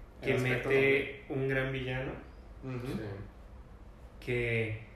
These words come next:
Speaker 1: aquí no es, aquí no es un Kree,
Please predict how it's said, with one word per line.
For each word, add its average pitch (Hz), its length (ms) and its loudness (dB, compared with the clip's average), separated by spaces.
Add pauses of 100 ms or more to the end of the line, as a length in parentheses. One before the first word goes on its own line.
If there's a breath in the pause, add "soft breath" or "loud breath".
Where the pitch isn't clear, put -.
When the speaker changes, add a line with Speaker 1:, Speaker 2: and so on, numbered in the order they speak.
(760)
Speaker 1:
aquí 131 320 2
no 151 80 2
es, 160 280 -2
aquí 139 240 -4
no 156 60 0
es 160 100 -4
un 156 160 -6
Kree, 127 320 -4